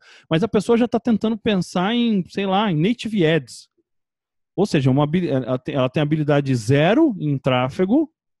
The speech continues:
naquilo que ela deveria fazer, ela te-, tem mais habilidade, que é uma capacidade humana de analisar pessoa, e ela vai, decide lutar uma outra guerra, esquece a guerra que ela deveria tá lutando agora. E aí você evolui? Não.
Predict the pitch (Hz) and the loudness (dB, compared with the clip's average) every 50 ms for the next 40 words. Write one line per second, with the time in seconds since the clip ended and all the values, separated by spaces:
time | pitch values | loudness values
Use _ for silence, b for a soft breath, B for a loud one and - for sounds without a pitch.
0 | _ _ _ _ _ 147 156 - - - - 240 262 302 - 262 233 208 190 190 | _ _ _ _ _ -2 -2 -2 -2 0 0 0 0 2 0 0 -2 0 0 0
1 | 190 175 180 170 156 151 156 151 139 127 113 110 - _ _ _ _ _ _ _ | 0 2 2 2 2 2 2 0 0 0 -2 -4 -8 _ _ _ _ _ _ _
2 | - - 156 143 120 120 135 135 127 120 120 113 - - 143 147 - - _ - | -4 -2 -2 -2 0 0 0 0 2 0 -2 -4 -2 -4 -4 -4 -4 -10 _ -4
3 | 156 190 240 214 180 170 147 160 151 147 135 135 127 127 139 196 220 - - 170 | -2 0 0 0 0 0 0 0 -2 -2 -2 0 0 0 0 0 -2 -4 -4 -2
4 | 139 127 - 139 - 135 127 120 131 127 127 151 214 196 170 156 156 147 139 120 | -2 -2 -4 -4 -4 -4 -2 0 0 0 0 0 0 2 2 2 2 2 0 0
5 | 117 135 131 131 127 127 127 120 107 117 127 123 117 110 - _ _ _ _ 147 | 0 0 0 0 0 0 0 0 0 0 0 0 0 -2 -6 _ _ _ _ -4
6 | 135 - - - 131 123 135 147 202 277 262 - _ _ _ _ _ _ _ _ | -4 -4 -2 0 2 2 4 4 2 0 -2 -6 _ _ _ _ _ _ _ _
7 | _ _ _ _ _ _ _ _ _ _ _ _ _ _ _ 190 202 202 196 180 | _ _ _ _ _ _ _ _ _ _ _ _ _ _ _ -2 0 2 2 2
8 | 165 180 190 202 - _ _ _ _ _ _ _ _ _ _ _ 147 156 175 160 | 2 2 2 0 -2 _ _ _ _ _ _ _ _ _ _ _ 0 2 2 2
9 | - 180 180 170 190 180 175 - - 175 180 185 170 165 185 208 - 233 220 190 | 0 -2 0 2 2 2 2 2 0 0 2 2 2 2 2 2 2 0 -2 0
10 | 156 151 165 180 190 202 - - - 170 160 165 - - 175 156 147 151 151 160 | 0 2 2 4 2 2 0 -2 -2 -2 -2 -2 0 -2 -2 0 0 0 0 0
11 | - - 160 151 151 147 151 151 - 156 151 151 147 - 147 143 151 143 135 123 | 0 0 0 0 2 2 0 0 0 -2 -4 -4 -2 -2 -2 -2 0 2 2 0
12 | 117 117 127 127 151 151 160 160 160 - - 160 143 135 147 165 214 240 226 226 | 0 0 -2 -2 0 0 2 0 0 -2 0 -2 0 0 0 0 0 0 0 0
13 | 226 202 190 196 | 0 0 -2 -2